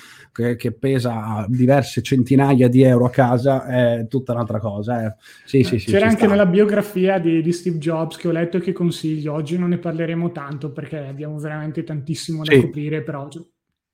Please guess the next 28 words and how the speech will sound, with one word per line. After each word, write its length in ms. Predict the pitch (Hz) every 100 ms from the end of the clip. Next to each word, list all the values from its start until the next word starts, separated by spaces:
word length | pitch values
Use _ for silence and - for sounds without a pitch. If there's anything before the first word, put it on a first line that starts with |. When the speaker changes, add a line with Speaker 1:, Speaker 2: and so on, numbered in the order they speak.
| _ -
Speaker 2:
è 60 | 202
inevitabile 760 | 185 190 185 185 156 160 170
che 140 | 175 170
quando 220 | 160 160
si 180 | - 151
parli 260 | 156 156
di 140 | 147 160
Apple 300 | 147 139 156
si 160 | -
parla 220 | 147 147 143
anche 200 | 139 147
di, 380 | 143 143 139 143
di 80 |
Steve 300 | 143 - 160
Jobs, 400 | 143 147 135 131
il 80 | 156
fondatore. 720 | 135 147 147 147 143 135 139 -
Speaker 1:
Assolutamente, 480 | - 117 107 95
Speaker 2:
C'è 60 | 170
una 80 | 175
Speaker 1:
sì. 60 | 196
Speaker 2:
biografia 480 | 190 190 - 190
bellissima 680 | 170 170 170 175 - 175 165
di 120 | 156
Walter 420 | 147 165 165 165 156
Isaacson, 720 | 147 160 - 165 185 202 - _ -
Jobs, 440 | 143 143 143 135
quindi 360 | 143 135 135